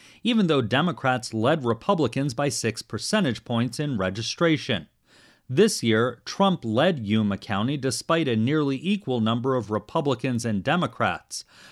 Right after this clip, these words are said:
But in both cases, unaffiliated voters in Yuma County account for nearly a third of registered voters.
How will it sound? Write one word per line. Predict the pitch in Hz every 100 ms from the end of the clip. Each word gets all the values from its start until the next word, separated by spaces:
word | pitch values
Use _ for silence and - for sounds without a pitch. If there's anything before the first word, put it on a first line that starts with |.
| -
But | 139 180
in | 180 131
both | 139 233 -
cases, | - 113 113 135 113
unaffiliated | 139 180 - - 196 208 127 110 107
voters | 92 107 107 147 117
in | 113 101
Yuma | 107 147 131
County | - 156 143 131
account | 117 117 156 143 120
for | -
nearly | 131 139 147 147
a | 131 135
third | - - 175 120 147
of | 127 98
registered | 101 107 - 143 131
voters. | 131 139 101 85 - -